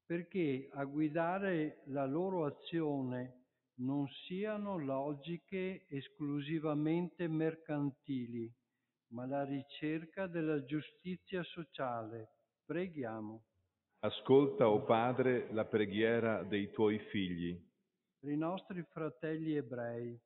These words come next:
Speaker 1: perché l'obbedienza coerente ai comandamenti di Dio li custodisca nella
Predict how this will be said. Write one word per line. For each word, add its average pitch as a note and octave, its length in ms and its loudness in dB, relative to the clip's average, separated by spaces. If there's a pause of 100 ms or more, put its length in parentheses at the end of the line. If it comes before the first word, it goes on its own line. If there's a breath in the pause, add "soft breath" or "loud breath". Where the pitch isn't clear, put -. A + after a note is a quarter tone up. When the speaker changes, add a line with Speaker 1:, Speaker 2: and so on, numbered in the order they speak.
Speaker 1:
perché C3 320 -8
l'obbedienza D#3 1080 -2
coerente C#3+ 1000 -2
ai C#3 220 -2
comandamenti C3+ 960 0
di B2 240 -6
Dio F#3 400 -4 (580)
li B2 180 -10
custodisca D3 1040 -4
nella D3+ 360 2